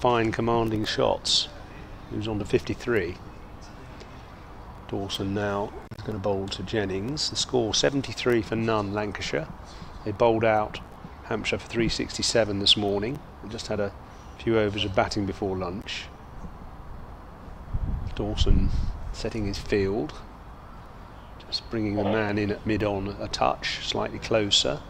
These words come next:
Um, he's got a man back on the cover boundary and a man back at deep square leg. Two men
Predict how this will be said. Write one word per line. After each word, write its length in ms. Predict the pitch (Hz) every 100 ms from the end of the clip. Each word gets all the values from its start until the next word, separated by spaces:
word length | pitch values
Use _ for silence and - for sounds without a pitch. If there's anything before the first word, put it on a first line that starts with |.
| - - - - - - -
Um, 420 | 110 104 101 101 104 - -
he's 100 | -
got 180 | - -
a 60 |
man 320 | 110 120 117 107
back 260 | 127 -
on 120 | 113
the 60 | 98
cover 300 | - 120 101
boundary 600 | 92 120 101 90 90 135 - - - - - - - - - - - - - - 107
and 100 | 101
a 40 |
man 280 | 101 104 101
back 240 | 110 104
at 120 | 107
deep 200 | - 101
square 300 | - - 95
leg. 240 | 95 90 85 - - - - - -
Two 180 | -
men 300 | 95 95 87